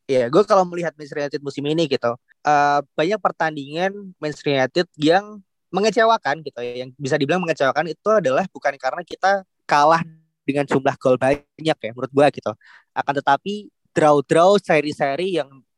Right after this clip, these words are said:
nol nol, satu satu itu yang, yang bikin, yang bikin kita tidak bisa bersaing dengan Manchester, Manchester City gitu untuk, untuk memperebutkan gelar juara. Jadinya kayak menurut gue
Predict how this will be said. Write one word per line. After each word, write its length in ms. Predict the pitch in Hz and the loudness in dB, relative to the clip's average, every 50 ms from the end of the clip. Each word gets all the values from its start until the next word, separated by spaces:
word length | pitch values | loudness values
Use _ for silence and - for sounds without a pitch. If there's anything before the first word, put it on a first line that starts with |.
| _ | _
nol 240 | 139 135 131 131 139 | -8 -6 -6 -4 -2
nol, 320 | 147 165 165 165 165 165 | 0 2 2 2 2 0
satu 160 | 156 - 135 131 | -2 -4 -8 -2
satu 340 | - 139 143 - - 170 170 170 165 | -2 -2 -2 -2 -2 -4 -2 -2 -4
itu 160 | 156 - 208 | -4 -6 -4
yang, 160 | 208 185 156 147 _ _ _ | -4 -4 -4 -6 _ _ _
yang 160 | - 147 139 | -16 -16 -12
bikin, 400 | 135 143 131 - 139 131 131 127 - _ | -10 -8 -2 -2 -2 -2 -2 -16 -12 _
yang 160 | 135 135 127 | -6 -6 -6
bikin 240 | - - 143 139 - | -4 -6 -6 -4 -4
kita 160 | 139 - 170 | -2 -2 -2
tidak 240 | 170 165 156 139 127 | -2 0 0 0 2
bisa 160 | 123 156 123 | 2 0 -2
bersaing 400 | 120 123 127 - 131 135 160 165 | 0 -2 -2 0 0 0 0 -2
dengan 160 | 143 127 123 | -6 -8 -6
Manchester, 320 | 127 127 117 - 139 120 - _ | -8 -12 -8 -8 -10 -10 -8 _
Manchester 320 | 127 123 - 131 127 127 | -14 -12 -10 -4 -4 -4
City 320 | 123 - 147 143 156 151 139 | -2 -2 -4 -2 0 0 0
gitu 160 | 120 - 113 | 0 -2 -4
untuk, 160 | 113 113 117 | -8 -8 -10
untuk 220 | - - _ 123 - | -12 -10 _ -12 -10
memperebutkan 640 | 123 123 120 120 - - 123 - - - - 117 120 | -8 -4 -4 -4 -4 -4 -8 -8 -6 -6 -6 -4 -2
gelar 160 | 120 113 110 | -2 -2 -2
juara. 340 | - - 123 117 113 110 - - _ _ _ _ _ _ | -2 -6 -6 -6 -6 -8 -12 -14 _ _ _ _ _ _
Jadinya 480 | - 135 127 131 127 127 151 190 214 208 185 _ | -2 -2 -2 -2 -4 0 2 2 2 2 0 _
kayak 400 | - 147 131 127 123 113 - _ _ _ _ _ _ _ | -2 -2 0 0 0 -2 -6 _ _ _ _ _ _ _
menurut 240 | 151 143 143 147 139 | -12 -10 -10 -10 -10
gue 300 | 139 131 139 156 185 | -8 0 2 4 6